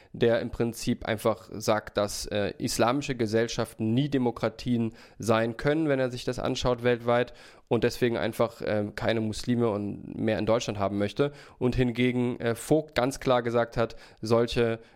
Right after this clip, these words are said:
Grenzen zieht er nicht, wir müssen auf den Boden des Grundgesetzes bleiben.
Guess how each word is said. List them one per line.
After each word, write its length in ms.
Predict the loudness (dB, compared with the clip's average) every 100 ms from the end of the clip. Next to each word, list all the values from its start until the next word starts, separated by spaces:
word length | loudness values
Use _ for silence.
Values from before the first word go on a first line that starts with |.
| -16
Grenzen 460 | 0 2 2 -2 -4
zieht 180 | -2 2
er 140 | 2
nicht, 360 | 2 0 -2 -2
wir 180 | 0 2
müssen 280 | -2 -2
auf 140 | -4 -2
den 160 | -4
Boden 220 | 0 0 0
des 140 | -2
Grundgesetzes 640 | 0 0 0 -2 -2 -6
bleiben. 360 | -4 -2 -2 -4